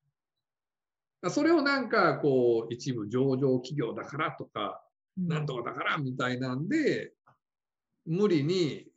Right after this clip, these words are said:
Speaker 1: こう、なんやろ、自分じゃないお金持ちを演じて付き合ってたら、どんどん借金かさんだりするやん、みたいなさ。
Speaker 2: <laughs>
Speaker 1: そういうふうにならんことが大事やと思うけどな。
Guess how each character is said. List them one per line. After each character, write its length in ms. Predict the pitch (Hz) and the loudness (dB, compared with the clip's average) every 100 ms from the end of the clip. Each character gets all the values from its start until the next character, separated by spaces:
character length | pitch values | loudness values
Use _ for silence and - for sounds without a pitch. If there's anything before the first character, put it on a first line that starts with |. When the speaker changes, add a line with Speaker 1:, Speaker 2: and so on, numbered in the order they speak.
| _ _ _ _ _ _ _ - | _ _ _ _ _ _ _ -8
Speaker 1:
こ 340 | 104 101 98 | -6 -4 -4
う、 40 | |
な 160 | 107 104 | -6 -8
ん 0 | |
や 40 | 92 | -8
ろ、 40 | 90 87 - _ _ _ - | -10 -14 -18 _ _ _ -6
自 120 | 127 | -2
分 180 | 127 123 | -2 0
じ 80 | |
ゃ 60 | 127 | 0
な 180 | 135 127 | 0 -2
い 140 | 101 110 | -4 -6
お 100 | 110 | -6
金 220 | 120 123 | -6 -4
持 180 | 120 110 | -4 -4
ち 140 | 113 | -4
を 120 | 104 | -2
演 160 | 117 120 | -4 -6
じ 100 | 107 | -6
て 140 | 104 | -8
付 260 | 87 - 127 | -10 -8 -6
き 0 | |
合 80 | 117 | -4
っ 60 | |
て 80 | 123 | -4
た 120 | 120 | -6
ら、 120 | 98 90 92 | -6 -6 -4
ど 160 | 139 | -4
ん 40 | 131 | -4
ど 80 | 107 | -6
ん 40 | |
借 180 | - - | -10 -12
金 100 | 123 | -12
か 120 | 104 143 | -12 -10
さ 160 | - | -6
ん 80 | 139 | -8
だ 60 | - | -8
り 40 | |
す 100 | - | -6
る 80 | 175 - | -6 -6
や 80 | |
ん、 40 | - - | -14 -12
み 100 | 113 | -6
た 100 | - | -2
い 20 | |
な 180 | 170 165 | 0 0
さ。 180 | - - | -2 -10
Speaker 2:
<laughs> 1200 | - - - - _ _ _ _ _ _ _ - | -20 -20 -20 -20 _ _ _ _ _ _ _ -14
Speaker 1:
そ 260 | - 269 | -6 -4
う 80 | 277 | 0
い 20 | |
う 80 | 262 | 2
ふ 60 | 254 | 2
う 40 | |
に 140 | 160 | 0
な 140 | 123 120 | -2 -4
ら 160 | 170 | -4
ん 120 | 180 123 | -4 -4
こ 120 | 107 | -2
と 100 | 98 | -4
が 120 | 95 | -4
大 280 | 104 120 - | -4 -4 -4
事 80 | 117 | -8
や 80 | |
と 140 | 92 92 | -12 -14
思 220 | 101 110 | -10 -10
う 60 | - | -10
け 100 | - | -14
ど 80 | |
な。 720 | 98 151 214 202 110 98 101 | -14 -10 -8 -8 -8 -14 -20